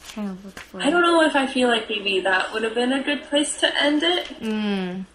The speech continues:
Speaker 2: Um, or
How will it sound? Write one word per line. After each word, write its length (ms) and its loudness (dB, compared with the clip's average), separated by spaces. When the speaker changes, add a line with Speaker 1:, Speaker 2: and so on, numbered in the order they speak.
Speaker 2:
Um, 680 2
or 960 4